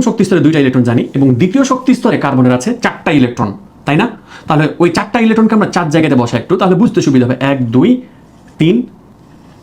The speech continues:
চার। দেখেন এবার my dear student, একটা কার্বনের সাথে চারটা হাইড্রোজেন আছে, একটা কার্বনের সাথে চারটা হাইড্রোজেন, কার্বন এবং হাইড্রোজেন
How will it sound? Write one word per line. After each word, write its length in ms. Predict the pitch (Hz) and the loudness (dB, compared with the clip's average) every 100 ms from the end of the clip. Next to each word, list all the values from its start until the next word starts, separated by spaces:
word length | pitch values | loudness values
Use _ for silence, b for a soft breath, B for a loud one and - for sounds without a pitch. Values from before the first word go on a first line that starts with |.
| - | -6
চার। 160 | 143 - - - - - | -6 -6 -18 -20 -14 -6
দেখেন 180 | 165 151 | -2 0
এবার 120 | 123 117 | 0 0
my 80 | 110 | -2
dear 120 | 107 104 | -4 -2
student, 200 | 127 107 B B B 170 165 247 | -2 -4 B B B -8 -4 -4
একটা 120 | 233 | -2
কার্বনের 200 | 226 226 | -2 0
সাথে 120 | 233 220 | 0 -2
চারটা 200 | - 147 | -4 -2
হাইড্রোজেন 280 | 139 123 113 | 0 0 0
আছে, 140 | 110 127 - B B B 165 | -2 -6 -10 B B B -8
একটা 140 | - 202 | -4 -2
কার্বনের 220 | 202 202 | 0 0
সাথে 120 | 220 202 | 0 -2
চারটা 160 | 180 147 | -2 0
হাইড্রোজেন, 240 | 131 - - - | 0 0 -4 -6
কার্বন 260 | 160 170 208 214 | -6 -2 0 2
এবং 100 | 214 151 | 0 0
হাইড্রোজেন 360 | 151 180 147 | 0 0 0